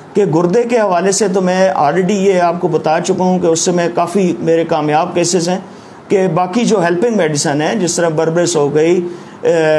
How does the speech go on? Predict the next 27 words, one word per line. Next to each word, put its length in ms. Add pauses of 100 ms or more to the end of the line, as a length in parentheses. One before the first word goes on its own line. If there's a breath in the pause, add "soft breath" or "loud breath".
(500)
हाइड्रेंजिया 560
हो 140
गई, 240
sarsaparilla 640
हो 140
गई, 180
उनके 340
साथ 380
जो 180
मावन 360
अद्वियात 500
हैं 220
according 380
to 160
symptom, 300 (580 loud breath)
फिर 200
गुर्दे 320
में 220
दर्द 240
के 120
हवाले 340
से, 340 (320 loud breath)
right 360
left 320
के 60
हवाले 340
से 300